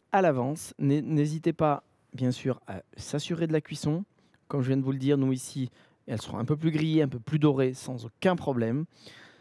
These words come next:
Et puis voilà. Si vous avez des questions, des commentaires, profitez-en. C'est le moment.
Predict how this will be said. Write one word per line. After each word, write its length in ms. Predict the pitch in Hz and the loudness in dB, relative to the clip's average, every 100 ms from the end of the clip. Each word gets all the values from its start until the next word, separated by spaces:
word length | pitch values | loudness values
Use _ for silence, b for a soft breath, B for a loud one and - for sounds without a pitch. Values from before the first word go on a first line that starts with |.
| B B B _ _ _ _ _ _ _ _ | B B B _ _ _ _ _ _ _ _
Et 100 | - | 0
puis 100 | 147 | 2
voilà. 240 | 127 107 - _ _ | 2 0 -6 _ _
Si 200 | - - | -16 -2
vous 100 | 175 | 2
avez 100 | 196 | 4
des 80 | 214 | 4
questions, 260 | 190 190 202 | 2 0 2
des 120 | 190 | 2
commentaires, 420 | 202 190 185 160 | 2 2 2 0
profitez-en. 760 | - 233 220 214 190 170 190 294 _ _ _ _ _ _ _ _ _ _ | 4 2 4 2 4 4 2 -2 _ _ _ _ _ _ _ _ _ _
C'est 180 | - 220 | 2 4
le 60 | 240 | 4
moment. 420 | 202 190 185 | 2 2 0